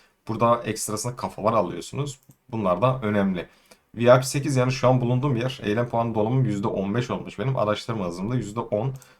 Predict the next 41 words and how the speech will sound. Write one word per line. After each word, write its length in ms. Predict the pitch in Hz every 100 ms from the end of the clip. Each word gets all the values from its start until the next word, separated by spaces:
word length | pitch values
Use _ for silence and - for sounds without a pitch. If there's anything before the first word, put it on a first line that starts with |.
| _ -
Buradan 280 | 135 113
da 60 | 104
günlük 440 | 113 127 131 135
destansı 420 | 117 113 120 117 -
komutan 300 | 113 101 92
heykeli 300 | 92 90 123
bir, 120 | 131
gümüş 360 | 123 123 113
anahtar 440 | 98 82 - 87 101
bir. 200 | 139 -
Buradan 240 | 123 95
da 80 | 110
kitap 300 | - 120 110
ve 40 | 107
odun 240 | 110 101
kaynaklar 480 | 101 101 85 - 85
alıyoruz. 420 | 85 107 147 - _ _ _
Bu 60 | 135
sandıktan 560 | 135 131 131 135 127
da 60 | 127
günlük 340 | 131 127 120
bastığımız 400 | 120 123 135 131
zaman 240 | 98 92 95
zaten 440 | 95 95 135 131
belli 240 | 123 113
bir 100 | 98
puan 320 | - 117 127 131
veriyor. 260 | 131 135 131 - _
Ve 160 | 127 123
V 160 | 131 98
I 80 |
P'miz 220 | 113 135 123
doluyor. 240 | 110 98
Arda 260 | 117 120 120
arda 140 | 113
girişim 440 | 113 117 110 139 131
benim 220 | 127 127
otuz 300 | 110 - 117
bir 100 | 120
günmüş 480 | 117 98 87 - -
bugün. 240 | 98 131